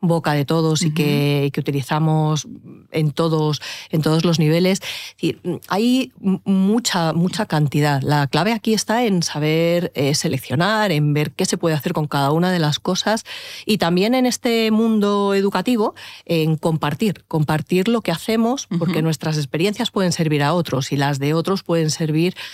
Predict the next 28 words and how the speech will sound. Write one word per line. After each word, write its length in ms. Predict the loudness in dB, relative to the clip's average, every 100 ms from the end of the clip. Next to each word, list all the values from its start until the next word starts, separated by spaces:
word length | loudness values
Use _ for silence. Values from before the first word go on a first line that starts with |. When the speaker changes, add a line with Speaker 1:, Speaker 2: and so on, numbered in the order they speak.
| -18 -6
Speaker 1:
eh, 540 | -2 0 0 0 -4 -2
pueden 200 | 0 0
servirnos 400 | 0 2 2 2
a 40 | 0
nosotros. 540 | 0 -2 -4 -6 -4
En 160 | 0 0
este 480 | -2 -4 -2 -2 0
sentido, 500 | 0 0 2 2 -2 -8 -18 -20 -2
hay 140 | 0
una 120 | 2 2
corriente 300 | 0 0 2
muy 160 | 0
importante 1000 | 0 -2 0 0 0 0 0 2 0 0
en, 440 | 0 0 0 -2 -4 -10 -6
en 140 | -4
cuanto 460 | 0 0 0 0 0
a 180 | -2 -2
compartir 600 | -2 0 -2 0 0 0
lo 140 | 0
que, 340 | 0 0 0 0
lo 140 | 0
que 100 | 0
hacemos 540 | -2 0 2 2 -2 -8 -16 -4
en 120 | 0
redes 220 | 2 2
sociales, 460 | 0 -2 0 0 0
por 140 | -2
ejemplo, 480 | -2 0 0 0 -2